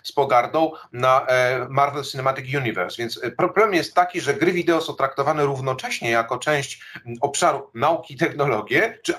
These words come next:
I T, a ró-, a jednocześnie, e, jako część popkultury. E, i to jest overkill dla większości ludzi, którzy siedzą w, e, kulturze tradycyjnej. No i jeszcze do tego wszystkiego dochodzi ten problem, że gry wideo jako medium są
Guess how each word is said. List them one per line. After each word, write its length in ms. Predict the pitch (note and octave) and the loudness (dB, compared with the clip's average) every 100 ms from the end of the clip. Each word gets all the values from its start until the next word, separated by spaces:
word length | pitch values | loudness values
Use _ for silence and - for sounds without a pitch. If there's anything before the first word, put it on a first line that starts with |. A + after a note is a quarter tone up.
| C#3 | 0
I 60 | C3+ | -2
T, 420 | F3 C3 - - | -4 -2 -2 0
a 100 | C#3 | 2
ró-, 140 | E3 - | 2 4
a 180 | C3+ B2+ | 4 2
jednocześnie, 840 | A#2+ B2 - F3 E3 C3 B2+ C3 G3+ - - - - | 0 0 2 0 0 -2 -2 -2 -2 -2 -12 -8 0
e, 220 | C3 C3+ | 2 4
jako 320 | D3 D#3 G#3+ | 2 2 -2
część 400 | G#3 C3+ F3 - | -2 -2 -2 -4
popkultury. 720 | - G3+ - - - G#2+ F#2+ - - _ - | -6 -2 2 2 4 2 0 -4 -20 _ -2
E, 120 | C#3 | 0
i 180 | - C#3+ | 0 0
to 120 | G#3+ | 0
jest 160 | - - | 0 2
overkill 540 | G#3 C#3+ A#2+ - G2+ | 2 2 -2 -6 -10
dla 180 | F#2 A2+ | 0 0
większości 480 | B2 B2 E3+ E3 C#3+ | 2 -2 -2 -2 -2
ludzi, 240 | D3+ D#3+ | 0 0
którzy 440 | E3 C#3 C3+ C3 C3 | -2 0 4 2 2
siedzą 380 | - E3+ D#3 C3 | 0 2 2 0
w, 100 | - | -4
e, 100 | A#2+ | -6
kulturze 380 | A#2+ C#3 C#3+ C#3 | -6 -4 0 0
tradycyjnej. 800 | C3+ C3 B2 A2 G#2 A2 G3+ A3+ - | 2 0 -2 -6 -4 -2 -4 -4 -4
No 120 | D3+ | 2
i 80 | E3 | 4
jeszcze 300 | A3 - F#3 | 4 2 0
do 100 | D#3+ | 2
tego 240 | G3+ G3 | 0 0
wszystkiego 440 | F#3 - - E3+ D#3+ | -2 -4 -2 0 2
dochodzi 360 | C#3+ E3 C#3+ | 0 0 -2
ten 180 | - D3+ | -2 -4
problem, 400 | C#3+ - - F#3+ - - - | 0 -2 0 -2 -2 -14 -6
że 180 | C3+ C#3+ | -2 0
gry 180 | C#3+ | 2
wideo 240 | E3+ E3+ D#3 | 2 2 2
jako 240 | C#3+ D3 | 2 0
medium 360 | C#3 C#3+ E3+ D#3+ | -2 0 0 0
są 220 | D#3+ D3 | 2 2